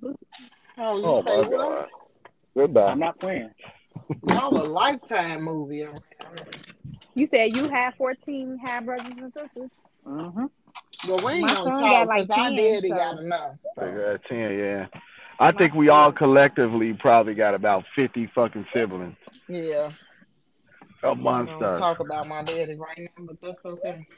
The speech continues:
Speaker 1: I would just
Speaker 3: But,
Speaker 1: say he was
Speaker 3: uh,
Speaker 1: just good at what he did.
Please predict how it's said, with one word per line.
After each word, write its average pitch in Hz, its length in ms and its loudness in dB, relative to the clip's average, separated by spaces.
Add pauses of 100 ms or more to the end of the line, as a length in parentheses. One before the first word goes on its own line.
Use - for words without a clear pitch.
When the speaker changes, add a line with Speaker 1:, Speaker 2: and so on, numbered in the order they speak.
(1080)
Speaker 1:
I 147 100 -2
would 165 140 -4
just 147 100 4
Speaker 3:
But, 147 120 10
Speaker 1:
say 143 60 8
he 131 100 10
was 120 160 8
Speaker 3:
uh, 110 80 2
Speaker 1:
just - 200 -8 (180)
good 156 200 0
at 165 60 6
what - 320 4
he 214 100 -6
did. - 220 -8